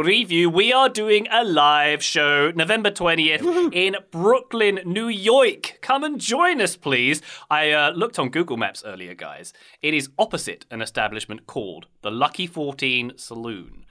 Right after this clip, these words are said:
Speaker 1: Um, the description on Google is unpretentious heavy metal bar featuring live music, high energy bartenders, and bar top dancers.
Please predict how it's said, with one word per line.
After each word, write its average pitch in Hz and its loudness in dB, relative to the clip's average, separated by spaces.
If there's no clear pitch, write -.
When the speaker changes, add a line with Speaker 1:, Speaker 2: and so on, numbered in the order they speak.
Speaker 1:
Um, 110 2
the 120 -2
description 135 -6
on 120 -6
Google 120 -6
is 101 -8
unpretentious 220 0
heavy 185 -2
metal 135 -2
bar 131 0
featuring 131 -6
live 208 2
music, 143 -2
high 262 2
energy 196 0
bartenders, 147 2
and 139 -4
bar 160 4
top 160 -4
dancers. 120 -2